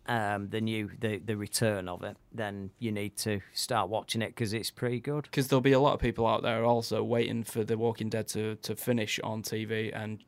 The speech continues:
Speaker 2: just get that Blu-ray and just, um, you know,
Speaker 1: Yeah.
Speaker 2: demolish it in a week.
Speaker 1: Yeah. Or
Speaker 2: So you can't
Speaker 1: download it all.
Speaker 2: D-, no, don't download it. Anyway, should we get on to our first piece of news?
Speaker 1: In, unbelievably
Speaker 2: Or
Speaker 1: so, yes.
Speaker 2: have, have, <laughs> what do you mean by that?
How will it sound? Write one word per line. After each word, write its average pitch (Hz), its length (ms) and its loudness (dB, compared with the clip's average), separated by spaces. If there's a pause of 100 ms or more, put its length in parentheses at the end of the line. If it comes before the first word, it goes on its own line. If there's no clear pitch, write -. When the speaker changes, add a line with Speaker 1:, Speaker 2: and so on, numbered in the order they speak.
Speaker 2:
just - 220 -6
get 113 160 0
that 110 160 -2
Blu-ray 110 500 0
and 107 220 -6
just, - 260 -10 (280)
um, 107 360 -10
you 123 80 -2
know, 120 100 4
Speaker 1:
Yeah. 165 80 2 (340)
Speaker 2:
demolish 110 500 6
it - 80 0
in 107 120 -2
a 107 80 -2
week. 117 420 0
Speaker 1:
Yeah. 131 160 0 (360)
Or 98 120 -4
Speaker 2:
So 120 40 2
you 120 100 2
can't 113 240 4
Speaker 1:
download 104 280 -2
it 101 100 -4
all. 113 220 -4 (560)
Speaker 2:
D-, - 80 -14 (240)
no, 160 160 -4 (180)
don't - 220 -12
download - 500 -18
it. - 80 -20 (720)
Anyway, 110 340 2
should 170 140 0
we 160 60 2
get 165 160 6
on 151 160 2
to 147 140 2
our 139 200 6 (140)
first 127 320 2
piece 131 200 2
of 123 60 4
news? 117 300 2 (100)
Speaker 1:
In, 139 260 4 (240)
unbelievably 151 560 4
Speaker 2:
Or 113 120 4
Speaker 1:
so, 110 260 0
yes. 110 300 0
Speaker 2:
have, 127 180 2
have, - 1120 -2
<laughs> - 40 -20
what 160 180 2
do - 80 -2
you 156 80 4
mean 156 180 4
by 151 160 6
that? 160 200 4